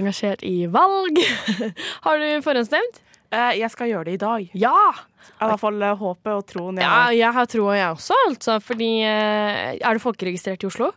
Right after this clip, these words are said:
Speaker 2: Nei.
Speaker 1: Da er det siste frist, da.
Speaker 2: Det er det, så
Speaker 1: Da
Speaker 2: jeg må gjøre det i
Speaker 1: må
Speaker 2: dag.
Speaker 1: du gjøre det i dag, Annika, fordi det er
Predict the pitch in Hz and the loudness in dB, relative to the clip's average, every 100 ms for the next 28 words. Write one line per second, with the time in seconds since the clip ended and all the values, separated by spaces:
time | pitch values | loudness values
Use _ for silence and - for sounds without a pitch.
0 | _ 175 202 - - _ 240 220 196 - | _ -8 -6 -6 -14 _ -2 0 0 -4
1 | 226 - - 180 - 78 208 320 - 349 | -6 -8 -6 -6 -6 -8 -6 -6 -2 -4
2 | - _ _ - 180 196 190 208 233 247 | -6 _ _ -4 -2 -2 -4 0 2 4
3 | 226 214 202 190 190 190 254 226 208 233 | 4 4 4 4 4 2 0 2 2 2
4 | 262 370 359 240 220 226 240 - 240 247 | 2 2 2 0 0 0 -2 -4 -4 -2
5 | 254 262 233 - - 302 | -2 -2 -4 -2 -2 -2